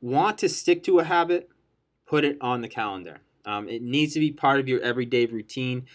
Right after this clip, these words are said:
Schedule out every minute of your day so nothing is left out, nothing's left to chance.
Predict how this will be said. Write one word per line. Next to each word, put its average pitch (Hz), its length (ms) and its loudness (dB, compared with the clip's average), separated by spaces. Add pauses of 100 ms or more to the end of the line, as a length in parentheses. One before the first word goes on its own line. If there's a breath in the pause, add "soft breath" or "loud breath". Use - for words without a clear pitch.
(140 soft breath)
Schedule 156 640 0
out 139 240 2
every 127 280 0
minute 143 460 -2
of 123 140 -6
your 117 120 -2
day 127 360 2
so 120 180 -4
nothing 135 720 -4
is 123 180 -4
left 123 340 -4
out, 120 220 0
nothing's 127 440 -6
left 123 180 -6
to - 60 -18
chance. 117 500 -8